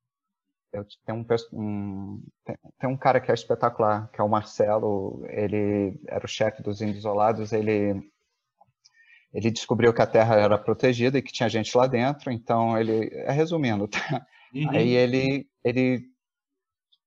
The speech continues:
Speaker 1: foi pro ibama e foi pra Polícia Federal, fizeram uma ação imensa e removeram todo mundo de lá e delimitaram a terra de novo. Só que,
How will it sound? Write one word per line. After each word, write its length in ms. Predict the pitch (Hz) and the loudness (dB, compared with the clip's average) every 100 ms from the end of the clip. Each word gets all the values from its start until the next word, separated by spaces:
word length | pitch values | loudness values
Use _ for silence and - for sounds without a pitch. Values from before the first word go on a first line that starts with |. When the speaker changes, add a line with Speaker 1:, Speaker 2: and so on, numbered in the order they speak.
| _ - | _ 0
Speaker 1:
foi 120 | 120 | 2
pro 140 | 143 | 2
ibama 420 | 127 127 135 151 | 4 4 4 2
e 60 | 147 | 2
foi 100 | 127 | 2
pra 120 | 131 | 2
Polícia 280 | 123 123 - | -2 -4 -6
Federal, 480 | - 131 127 131 143 | -4 0 2 2 0
fizeram 340 | 127 120 123 | -2 -2 -2
uma 220 | 120 117 | -4 -6
ação 400 | 117 - 123 123 | -6 -8 -8 -8
imensa 560 | 127 135 127 143 - 135 | -8 -6 -6 -8 -6 -4
e 40 | |
removeram 460 | 127 135 123 131 131 | -4 -2 -2 -2 -2
todo 300 | - 135 131 | -4 -4 -4
mundo 200 | 123 123 | -8 -8
de 120 | 123 | -6
lá 280 | 113 110 123 | -2 0 0
e 60 | 123 | -2
delimitaram 1040 | 120 131 139 131 - 113 117 127 131 139 - - | -2 -2 -2 -6 -2 2 2 2 -4 -10 -16 -16
a 80 | 117 | -4
terra 220 | 117 131 | -2 -2
de 80 | 151 | -4
novo. 240 | 113 92 | -6 -6
Só 140 | - 120 | -6 -4
que, 240 | 156 147 | -2 -4